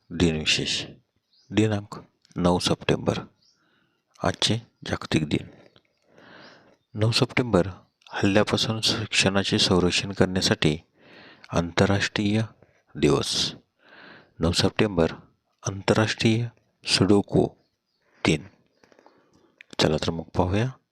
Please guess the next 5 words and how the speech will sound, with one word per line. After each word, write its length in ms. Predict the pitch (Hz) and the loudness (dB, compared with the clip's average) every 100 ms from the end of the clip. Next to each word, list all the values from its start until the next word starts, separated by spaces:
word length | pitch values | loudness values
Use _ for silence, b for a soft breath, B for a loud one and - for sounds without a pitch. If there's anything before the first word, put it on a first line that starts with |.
| _ _ - | _ _ -6
आजच्या 440 | 92 92 - 92 92 B B B - | -4 -2 0 0 0 B B B -8
महत्त्वाच्या 640 | 92 87 - 85 - 90 | -4 -2 0 0 2 0
घटना, 400 | 92 - 95 92 - B B B B - | 0 -6 -2 -2 -2 B B B B -4
जन्म 400 | 85 82 78 80 80 - _ _ _ _ _ - | 0 0 0 -2 -4 -8 _ _ _ _ _ -2
व 200 | 95 85 | 0 0